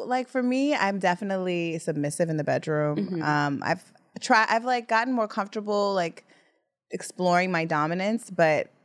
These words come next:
Speaker 1: there's something about it that, I don't know, I feel, like, a little bit insecure about. Like, I almost feel, like, silly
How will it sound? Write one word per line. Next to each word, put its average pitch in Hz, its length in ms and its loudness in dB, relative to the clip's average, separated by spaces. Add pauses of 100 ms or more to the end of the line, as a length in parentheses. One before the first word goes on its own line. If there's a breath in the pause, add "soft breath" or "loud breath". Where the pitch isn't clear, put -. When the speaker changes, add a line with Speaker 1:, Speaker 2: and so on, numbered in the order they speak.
Speaker 1:
there's 233 200 4
something 254 340 0
about 175 340 2
it 175 120 -2
that, 156 240 0
I 175 80 -2
don't 196 80 -2
know, 190 60 4
I 160 80 4
feel, 185 260 0
like, 165 160 0
a 156 60 -2
little 156 280 -2
bit 160 140 -2
insecure 156 540 0
about. 175 320 2
Like, 151 200 0 (140)
I 131 100 6
almost 233 320 2
feel, 202 140 2
like, 170 200 0
silly 240 600 -2